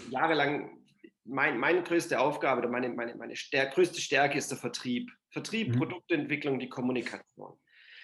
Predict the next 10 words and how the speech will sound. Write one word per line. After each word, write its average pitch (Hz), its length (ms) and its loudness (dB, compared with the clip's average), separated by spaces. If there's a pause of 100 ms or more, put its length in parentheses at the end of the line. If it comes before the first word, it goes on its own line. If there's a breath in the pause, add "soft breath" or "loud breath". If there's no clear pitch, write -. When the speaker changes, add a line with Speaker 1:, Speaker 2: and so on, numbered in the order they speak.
(360 loud breath)
Speaker 1:
Und 139 720 2
wir 143 120 -2
waren 202 220 2
dann, 156 480 -2
also 135 380 -2
zweitausendachtzehn, 143 1500 -4
noch 135 180 -4
ein 135 140 -4
wirklich 156 260 -4
ein 123 200 -12